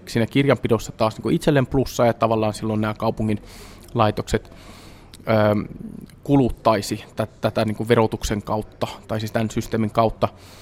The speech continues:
kautta kertynyttä plussaldoaan siinä. Öö, tämähän on sinänsä niinku helppo toteuttaa.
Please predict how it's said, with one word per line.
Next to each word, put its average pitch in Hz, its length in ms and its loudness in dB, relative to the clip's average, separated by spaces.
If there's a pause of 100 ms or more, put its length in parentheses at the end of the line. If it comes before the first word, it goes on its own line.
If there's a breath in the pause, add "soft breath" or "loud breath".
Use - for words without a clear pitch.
(260 loud breath)
kautta 117 300 2
kertynyttä 113 680 2 (360)
plussaldoaan 110 760 0
siinä. 110 320 -2 (720 loud breath)
Öö, 120 560 0 (280)
tämähän 147 160 6
on 143 60 4
sinänsä 143 340 -2
niinku 131 340 -4 (180)
helppo 226 300 -2
toteuttaa. 107 720 -8